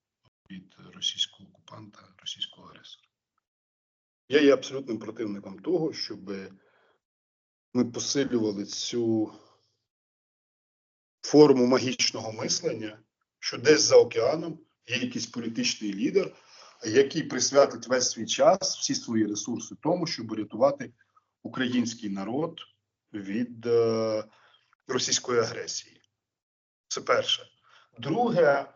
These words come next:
ми насправді не знаємо жодних подробиць планів Трампа чи насправді планів його оточення.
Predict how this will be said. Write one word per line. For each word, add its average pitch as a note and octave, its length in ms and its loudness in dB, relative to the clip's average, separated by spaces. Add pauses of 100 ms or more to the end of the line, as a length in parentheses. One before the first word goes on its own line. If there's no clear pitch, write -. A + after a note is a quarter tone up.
(680)
ми G#3 140 4
насправді G3 600 8
не F#3 200 6
знаємо E3 920 4 (760)
жодних D#3 380 4
подробиць E3+ 840 6 (580)
планів D#3 640 8
Трампа D3+ 460 2
чи - 160 -10
насправді A#2 520 0
планів A#2+ 420 2
його A2 260 -2
оточення. A2+ 720 -10